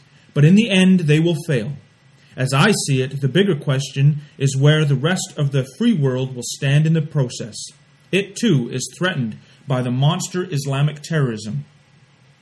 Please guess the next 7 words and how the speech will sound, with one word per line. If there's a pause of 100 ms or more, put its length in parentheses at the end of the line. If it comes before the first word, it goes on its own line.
(140)
Will
the
world
stand
strong
with
Israel